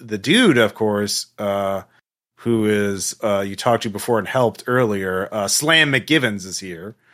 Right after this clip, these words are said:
And, uh, yeah, so I guess we'll start with, uh, how is Felicia doing, uh, after sleeping on a,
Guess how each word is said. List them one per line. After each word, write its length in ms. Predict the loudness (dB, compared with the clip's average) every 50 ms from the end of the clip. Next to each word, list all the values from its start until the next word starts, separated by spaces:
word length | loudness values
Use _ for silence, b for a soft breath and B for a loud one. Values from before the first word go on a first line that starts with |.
| b b b b _ -20 -18 -16
And, 840 | -14 -10 -8 -6 -4 -4 -4 -4 -4 -6 -6 -8 -10 -14 -14 -16 -16 -10
uh, 380 | -8 -6 -4 -4 -4 -4 -4 -6
yeah, 460 | -6 -2 0 2 2 2 0 -2 -4
so 440 | -6 -6 -4 0 0 0 0 0 0
I 100 | -2 -2
guess 160 | -2 -2 -2 -4
we'll 80 | -4
start 280 | -2 0 0 0 0 -2
with, 460 | -4 -4 -4 -4 -4 -6 -8 -20 _ _ -10
uh, 400 | -8 -6 -4 -4 -6 -6 -8 -12 b b b b b b b b -2
how 220 | 2 4 4 4
is 100 | 2 0
Felicia 480 | 0 -2 0 2 2 2 2 2 0 0
doing, 580 | 0 0 0 0 -2 -4 -6 -8 -10 -12 -12 -8
uh, 60 | -8
after 380 | -6 -6 -6 -8 -8 -8 -10 -10
sleeping 480 | -4 -4 -4 -2 -2 -4 -4 -4 -6
on 340 | -6 -4 -4 -2 -2 -2 -2
a, 640 | -4 -6 -6 -8 -10 -12 -12 -10 -10 -10 -12 -14 -14